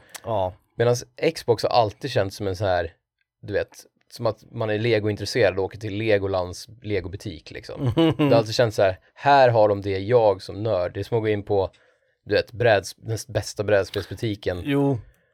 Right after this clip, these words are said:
Speaker 2: Och det går liksom inte att jämföra, typ.
Speaker 1: Men det är ju också mera kvantitet
Speaker 2: Och eftersom
Speaker 1: än
Speaker 2: det är där vi
Speaker 1: kvalitet.
Speaker 2: köper våra spel idag.
Speaker 1: Ja, absolut.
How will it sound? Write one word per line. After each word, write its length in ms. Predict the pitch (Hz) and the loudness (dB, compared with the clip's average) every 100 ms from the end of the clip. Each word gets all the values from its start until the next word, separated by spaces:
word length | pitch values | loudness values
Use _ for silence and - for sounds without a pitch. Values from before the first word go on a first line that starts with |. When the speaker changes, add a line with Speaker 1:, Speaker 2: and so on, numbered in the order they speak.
| _ - | _ -10
Speaker 2:
Och 120 | 104 | -4
det 80 | 117 | 2
går 120 | 123 | 2
liksom 180 | 123 123 | 2 0
inte 160 | 113 | -2
att 60 | 110 | 0
jämföra, 600 | 127 107 104 - 113 85 | 2 2 0 2 2 2
typ. 120 | - | -2
Speaker 1:
Men 160 | 131 139 | 0 2
det 60 | 143 | 4
är 20 | |
ju 60 | |
också 240 | 147 - 156 | 2 2 2
mera 460 | 151 147 135 123 | 4 4 4 4
kvantitet 460 | 120 - 156 147 135 | 2 2 4 4 4
Speaker 2:
Och 60 | 147 110 | 2 2
eftersom 160 | 107 135 | -2 -4
Speaker 1:
än 80 | 127 | 4
Speaker 2:
det 60 | |
är 20 | 170 | 4
där 80 | |
vi 60 | - | 4
Speaker 1:
kvalitet. 60 | 98 | 0
Speaker 2:
köper 300 | 175 156 110 | 0 0 0
våra 160 | 101 95 | -2 -2
spel 260 | - 92 | -6 -6
idag. 240 | 104 95 110 | -2 -2 0
Speaker 1:
Ja, 160 | 151 | 2
absolut. 540 | 165 - 147 98 - | 2 2 -2 -2 -8